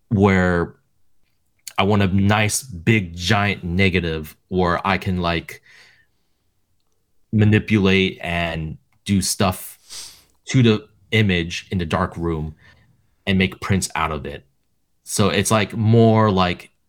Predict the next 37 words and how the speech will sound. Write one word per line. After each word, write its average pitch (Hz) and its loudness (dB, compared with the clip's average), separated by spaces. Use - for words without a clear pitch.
"Hey, 104 0
I'm 98 0
trying 101 -2
to 98 0
make 92 -2
an 98 -4
art 90 -4
piece 117 0
here. 135 -2
I, 90 -2
I 110 2
wanna 104 2
put 104 -4
more 95 -2
effort 82 -4
into 76 -8
it. 67 -10
And 78 -4
I, 90 0
I 87 0
want 90 0
to, 90 -2
like, 78 -4
actually 82 -4
one 78 -6
day 76 -4
print - -8
it 76 -8
out, 76 -4
make 73 -6
it 69 -8
look 73 -8
nice, 76 -4
do - -8
all 73 -4
these 73 -6
things." 80 -6